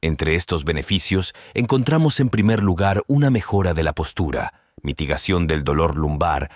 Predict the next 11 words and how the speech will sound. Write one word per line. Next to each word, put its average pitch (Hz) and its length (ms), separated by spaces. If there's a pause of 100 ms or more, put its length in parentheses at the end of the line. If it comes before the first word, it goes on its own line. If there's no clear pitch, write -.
(140)
a 95 100
causa 131 360
del 113 140
entrenamiento 90 680
de 82 100
los 76 200
músculos 90 500
involucrados. 78 920 (920)
En 73 100
segundo 71 400
lugar, 80 460